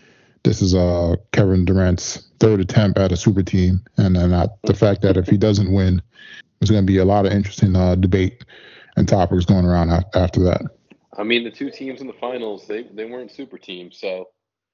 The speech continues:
Speaker 2: I don't know if that fad is kinda dying out or what.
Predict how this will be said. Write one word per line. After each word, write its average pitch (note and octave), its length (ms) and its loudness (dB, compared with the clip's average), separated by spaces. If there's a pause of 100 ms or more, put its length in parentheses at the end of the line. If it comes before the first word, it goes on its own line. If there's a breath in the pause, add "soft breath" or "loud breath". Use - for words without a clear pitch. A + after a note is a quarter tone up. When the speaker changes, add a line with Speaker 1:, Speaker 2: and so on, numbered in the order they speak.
(220)
Speaker 2:
I G#2+ 40 -14
don't G#2+ 100 -8
know G#2+ 60 -8
if G#2 100 -14
that G#2+ 260 -10
fad G#2+ 260 -10
is G2 120 -20
kinda G#2 240 -18
dying G#2 360 -14
out G#2+ 200 -14
or F#2+ 80 -16
what. F#2 320 -16